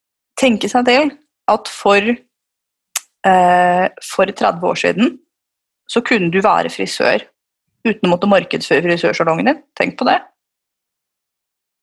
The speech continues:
Og nå må du kunne skrive snappy copy, ta fine bilder av håret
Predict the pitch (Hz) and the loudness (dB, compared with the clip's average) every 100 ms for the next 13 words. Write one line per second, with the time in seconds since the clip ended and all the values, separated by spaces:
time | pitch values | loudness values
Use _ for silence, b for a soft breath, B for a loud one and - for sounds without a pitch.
0 | _ _ 214 214 196 196 220 226 208 - | _ _ 0 2 0 0 -2 -2 -2 -2
1 | 214 175 175 - 175 - - 185 170 - | 0 0 0 -2 -6 -6 -6 -4 -4 -2
2 | 190 190 190 - 185 165 185 165 175 175 | -4 -2 -2 -2 -4 -2 -2 0 -2 0
3 | 170 - 175 | 0 0 -2